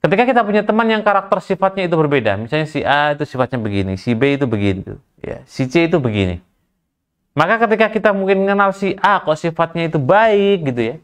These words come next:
si B ini kurang baik, itu mungkin respon kita pun berbeda.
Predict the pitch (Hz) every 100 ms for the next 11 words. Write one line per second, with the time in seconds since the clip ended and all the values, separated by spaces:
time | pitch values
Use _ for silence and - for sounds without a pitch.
0 | _ _ _ - - 160 180 165 170 180
1 | 160 139 208 226 185 190 233 226 254 240
2 | 214 - 202 185 190 208 208 202 151 127
3 | 104 82